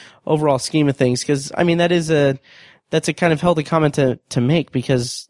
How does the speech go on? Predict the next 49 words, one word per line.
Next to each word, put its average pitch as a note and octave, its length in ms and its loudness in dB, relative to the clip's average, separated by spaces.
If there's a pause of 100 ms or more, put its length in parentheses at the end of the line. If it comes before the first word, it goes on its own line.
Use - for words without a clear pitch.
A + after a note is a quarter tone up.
I C3+ 60 -2
mean, C3+ 160 2
yeah, C3+ 180 2
they, A#2+ 200 2
they B2 160 0
came C#3 300 0
to, B2 440 0 (760)
I E3 60 0
mean, D#3+ 140 2
they F3+ 120 2
came G#3+ 260 0
to E3+ 100 -2
pay D#3+ 140 2
their C#3 160 0
respects F#3+ 480 -2
and C#3+ 80 2
everything, B2 440 0
and B2 80 2
that's B2 160 0
fine, D#3+ 380 0
but, A#2 400 -2
I C3 60 -2
mean, A#2+ 400 -4 (540)
you D#3 340 -4
would, C#3 180 -2 (320)
you D#3+ 160 -4
could C3 160 -6
kinda C#3 280 2
see C#3 340 0
the, B2 440 0
uh, G#2 300 0 (960)
um, G2 720 0 (600)
you D3+ 140 -4
can D3+ 100 -4
kinda D#3 240 2
see D#3 160 0
why C#3 200 0
it B2+ 60 2
would B2 160 -2
be B2 440 0 (180)
controversial, B2 720 0
of - 100 -8
course, - 300 -4
since - 340 -4
they A#2+ 220 2
are A2 100 2
the A2 80 -2
family G#2+ 440 2
of, G2 200 0